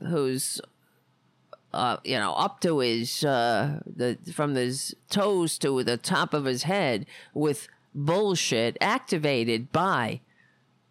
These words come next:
Republicans, the, activated by, you know, sto-, stochastic terrorists.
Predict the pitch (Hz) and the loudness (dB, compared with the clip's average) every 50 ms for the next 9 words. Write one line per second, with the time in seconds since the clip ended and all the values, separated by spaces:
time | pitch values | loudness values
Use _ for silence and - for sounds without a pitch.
0 | _ _ _ - - 156 165 160 180 208 247 254 196 147 - - 117 113 101 90 | _ _ _ -6 -2 -2 -2 0 0 0 0 0 0 -2 0 0 0 0 0 0
1 | 80 65 - - - - - - _ _ _ - - - - 202 240 262 - - | -2 -4 -8 -10 -12 -14 -16 -18 _ _ _ -6 -4 -2 0 2 2 2 0 0
2 | - 208 185 190 190 185 170 165 156 143 - 160 196 220 196 175 156 139 156 165 | 0 2 2 2 2 2 2 0 -2 0 0 0 0 2 2 2 2 0 0 0
3 | - 240 226 170 143 170 - - - - 175 - - - - - - - 185 190 | 0 0 2 2 2 0 0 -2 -2 -4 -4 -4 -6 -6 -6 -4 0 0 0 0
4 | 185 185 - - - 185 190 190 - - - - 175 - - - _ _ _ - | 0 -4 -6 -4 -2 0 0 0 -2 -4 -2 -4 -4 -6 -6 -18 _ _ _ -14
5 | - - 233 214 214 190 156 131 95 85 87 - - - - - - - - - | -8 -4 -2 0 0 2 2 0 0 -2 -2 -4 -6 -8 -8 -8 -8 -8 -8 -10